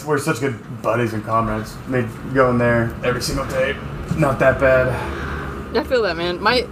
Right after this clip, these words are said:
Speaker 2: my very first shift when I started at the jail, there was, I think there was five or six of us, and it was just, we all got along. We all hung out, out outside of the jail, and that is probably the best time. I never hated, hated going to work. I absolutely adored it, you know?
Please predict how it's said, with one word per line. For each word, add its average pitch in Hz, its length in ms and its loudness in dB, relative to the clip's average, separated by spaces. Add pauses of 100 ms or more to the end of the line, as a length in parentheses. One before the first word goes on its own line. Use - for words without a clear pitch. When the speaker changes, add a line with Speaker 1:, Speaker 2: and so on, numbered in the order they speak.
Speaker 2:
my 214 140 2
very 214 260 2
first 214 240 -2
shift - 320 -2 (260)
when 196 140 2
I - 20 2
started 196 300 0
at - 40 -14
the 175 80 -2
jail, 175 460 2 (400)
there 190 80 8
was, 196 160 2 (320)
I 196 60 -2
think 247 100 -2
there 247 80 4
was 196 100 0
five 202 280 4
or 190 40 0
six - 240 -2
of 226 80 -2
us, 226 240 0
and 175 300 2
it - 80 2
was 233 160 4
just, 185 220 -2
we 202 100 0
all 196 220 4
got 196 100 6
along. 180 460 2 (280)
We 185 60 4
all 180 140 6
hung 180 180 0
out, 175 220 4
out 165 260 0 (140)
outside 185 280 4
of 175 60 4
the 170 80 2
jail, 165 420 2 (300)
and 165 260 0 (180)
that 196 100 4
is 190 80 4
probably 185 180 4
the 170 80 -2
best 160 300 0
time. 165 180 0
I 185 100 2
never 185 380 4 (160)
hated, 170 320 0
hated 170 240 2
going 151 160 -2
to 143 60 -4
work. 147 260 0
I 156 40 -2
absolutely 160 420 0
adored 151 260 0
it, 143 160 -2
you 147 60 -8
know? 156 240 -2